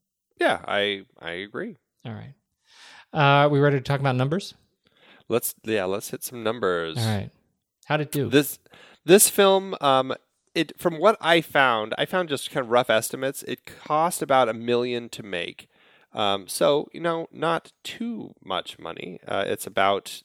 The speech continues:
Speaker 1: eight million in today's dollars. And then in, uh,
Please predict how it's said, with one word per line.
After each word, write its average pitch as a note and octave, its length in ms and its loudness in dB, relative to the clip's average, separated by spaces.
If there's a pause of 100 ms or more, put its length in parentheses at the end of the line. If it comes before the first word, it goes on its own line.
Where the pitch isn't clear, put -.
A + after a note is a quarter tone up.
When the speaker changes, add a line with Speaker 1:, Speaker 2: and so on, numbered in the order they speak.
Speaker 1:
eight A#2+ 220 -4
million G2 320 -6
in F2+ 120 -10
today's F#2+ 440 -4
dollars. E2+ 420 -12 (500)
And A#2+ 680 2
then A#2 440 2
in, A2+ 440 -4
uh, F#2+ 360 -4